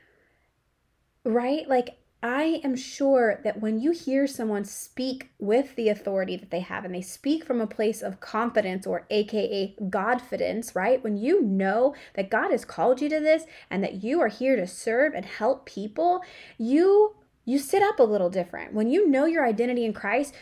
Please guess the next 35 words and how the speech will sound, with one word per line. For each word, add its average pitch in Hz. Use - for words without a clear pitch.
you 320
talk 294
a 247
little 196
different. 175
You 339
walk 285
a 302
little 208
different. 180
You 381
have 247
better 302
posture 220
because 220
you 311
know 349
that 285
you 233
are 214
called, 311
you 208
are 202
chosen, 269
you 285
are 294
his 262
masterpiece, 247
and 208
you 285
are 277
doing 262
something 269
that 208
is 208